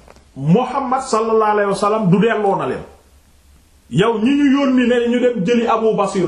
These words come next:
jox na leen ko walla déet?" Mu ne, "Waaw." Mu ne, "Léegi moom def na li ko waroon, li ko accord yi wax, jox na, joxe na ko. Ca yoon walla kee ji rey, lu ci yoonam léegi? Lu ci yoonam?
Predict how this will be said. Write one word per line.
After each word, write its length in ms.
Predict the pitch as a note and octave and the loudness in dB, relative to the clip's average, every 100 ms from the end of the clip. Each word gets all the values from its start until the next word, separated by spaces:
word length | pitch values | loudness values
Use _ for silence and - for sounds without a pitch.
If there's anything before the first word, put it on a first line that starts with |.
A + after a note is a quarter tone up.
| D3+ | 0
jox 160 | G3 | 0
na 100 | F#3+ F3+ | 0 0
leen 200 | G3 G3 | 0 0
ko 80 | |
walla 240 | B3+ A#3 E3 | 0 0 0
déet?" 180 | F#3 - - - _ | 0 -4 -14 -20 _
Mu 80 | G#2 | -14
ne, 80 | A2 | -6
"Waaw." 260 | A#2+ - - - - - _ _ - - _ - | -2 0 -2 -12 -20 -20 _ _ -20 -20 _ -2
Mu 100 | F#3 | 0
ne, 160 | C#4 C4+ | 2 0
"Léegi 220 | C#4 B3 | -2 0
moom 240 | C4+ A#3+ | 0 0
def 180 | B3 B3+ | -4 -4
na 100 | C4 | -2
li 100 | C4+ | -2
ko 80 | C#4 D#4+ | 0 -2
waroon, 300 | G4 C5 - - - - - | -2 -4 -6 -16 -20 -20 -2
li 160 | F#3 C#4 | -2 0
ko 60 | |
accord 360 | C#4+ D4 C#4+ C#4+ | -2 -2 -2 -4
yi 60 | C#4+ | -2
wax, 140 | A3+ - E3 | -4 -2 0
jox 200 | C#4+ D4 D4 | 0 0 -2
na, 260 | D4+ F3+ | -2 0
joxe 260 | F3 C4 C4 | 0 0 -4
na 80 | A3 | -6
ko. 160 | D3+ - - - - | -6 -10 -16 -20 -6
Ca 100 | - C#4 | -2 0
yoon 260 | D4+ D4+ | 0 0
walla 260 | D4+ C#4+ C#4 - | 0 -2 -4 -2
kee 440 | C4+ D#4 D#4 G3+ - | -2 0 -2 -4 -2
ji 220 | B3+ D#4+ | 0 0
rey, 320 | G#3+ C4 B3+ - | 0 -2 -2 -2
lu 280 | F#3+ G3+ A#3+ | -2 0 2
ci 100 | A#3+ | 2
yoonam 360 | G3 F3 E3 D#3+ | 0 0 -2 -2
léegi? 360 | D#3+ F#3 E4 - - - - _ - - - - - - - - - _ _ _ | -2 -2 -4 -8 -20 -20 -20 _ -20 -20 -20 -20 -20 -20 -20 -20 -20 _ _ _
Lu 180 | G#3+ F3 | 0 0
ci 100 | G#3+ | 2
yoonam? 460 | A#3+ C#4+ F4 A#4+ | 0 0 -2 -4